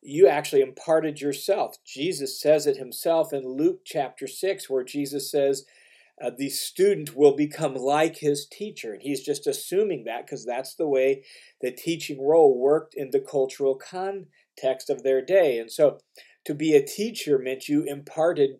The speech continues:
not just your information, yourself. You influence, you shape, you molded a person, and thus you have, there's a great weight and a great responsibility that comes with it. And even though the teaching role is somewhat different in our world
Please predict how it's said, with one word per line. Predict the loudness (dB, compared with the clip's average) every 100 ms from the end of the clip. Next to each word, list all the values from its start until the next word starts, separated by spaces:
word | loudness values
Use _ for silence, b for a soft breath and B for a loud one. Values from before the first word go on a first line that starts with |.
| _
not | -6 -4
just | -4 -4
your | -4
information, | -4 -4 -2 -4 -4 -6
yourself. | 0 0 -2 -2 0 0 -2 B B B
You | -8 -4
influence, | -4 -4 -4 -4 -4 -10
you | -12
shape, | -4 0 2 0 -8
you | -12
molded | -2 0 2 0
a | -2
person, | -2 -6 -6 -8 -14
and | -10
thus | -6 -4 -4
you | -6
have, | -4 -6
there's | -6 -8
a |
great | -12 -12 -6 -2 -2 -4
weight | -14 -8 -8 -8 _ _ _ _ _ _
and | -16 -12
a |
great | -12 _ -8 -4 -4 -6
responsibility | -14 -14 -10 -10 -10 -8 -6 -6 -10
that | -18
comes | -18 -16
with | -10 -10
it. | -10 -20 b b b b
And | -4 -2
even | 0 2 6
though | 4
the | 4
teaching | -4 -10 -8 -4
role | 4 4 4
is | 0
somewhat | 0 0 0 -6 2
different | 0 2 -6
in | -6 -6
our | -2 -2
world | 0 6 8 8 4 0